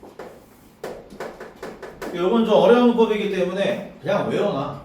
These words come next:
한 번 더 나와, 이따가. 비동사 다음에 그냥 동사 원형을 쓸 수는 없거든.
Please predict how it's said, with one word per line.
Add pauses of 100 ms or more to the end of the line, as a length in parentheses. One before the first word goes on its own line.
한
번
더
나와,
이따가. (1800)
비동사
다음에
그냥
동사
원형을
쓸
수는
없거든.